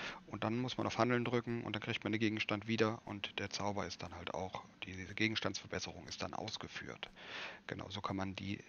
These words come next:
diesen Gegenstand dem anderen Spieler zugänglich machen. Was passiert noch? Händler hatten wir. Ja, äh, Rechtsklick.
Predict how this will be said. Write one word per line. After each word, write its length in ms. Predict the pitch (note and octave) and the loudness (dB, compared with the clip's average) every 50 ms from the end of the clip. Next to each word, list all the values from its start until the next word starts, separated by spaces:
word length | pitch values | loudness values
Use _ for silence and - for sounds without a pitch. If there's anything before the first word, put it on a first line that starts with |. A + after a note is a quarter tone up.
| - - - | -12 -8 -8
diesen 240 | G2 F#2+ - G2+ | -6 -6 -4 -4
Gegenstand 460 | G2 G2+ G2+ G#2 G2 - - G2 G2 - | -2 -2 0 0 0 0 0 0 0 0
dem 120 | F#2+ - | -2 -2
anderen 220 | E2 G2+ G2+ F#2+ | -2 -2 -2 -2
Spieler 320 | F#2 - - G2+ F#2+ F#2+ - | -2 -2 -2 -2 -4 -2 -2
zugänglich 640 | - - G#2 G2+ F#2 F2 F2 E2 D#2+ - - - - | -2 -2 -2 -2 -2 -4 -6 -6 -4 -4 -4 -4 -2
machen. 360 | F2+ F2+ E2 - - F2+ F2+ - - - - - - - - - - - - | -4 -4 -4 -6 -8 -12 -14 -16 -18 -20 -20 -16 -10 -10 -8 -8 -10 -10 -8
Was 160 | - G2 G2 | -2 -2 -2
passiert 380 | - - G#2 - - - - - | -2 -2 -4 -2 -2 -2 2 4
noch? 320 | A#2+ A2 G2+ - - - - | 4 4 4 2 -4 -6 0
Händler 540 | - G2+ G2+ G2+ G#2 - C3 C#3 C#3 C#3 C3+ | 4 4 4 4 4 4 6 6 8 8 6
hatten 260 | C3+ - - C3+ C3+ | 4 4 0 0 2
wir. 380 | C3+ C3 C3 B2+ B2+ C3 B2+ - - - - - - - - - - | 4 6 6 6 4 2 -2 -6 -12 -18 -14 -12 -12 -12 -8 -2 4
Ja, 320 | - G#2+ G#2+ G#2 G2+ G2 | 6 8 8 8 8 6
äh, 280 | - G#2 G#2 G2+ G2+ G#2 | 4 2 -2 -2 -2 -2
Rechtsklick. 840 | G#2+ A2 A2+ A2 - - - - - B2 A2+ A2+ A2+ - - - - | 0 0 0 0 0 -2 -2 0 4 4 4 4 4 2 -4 -8 -8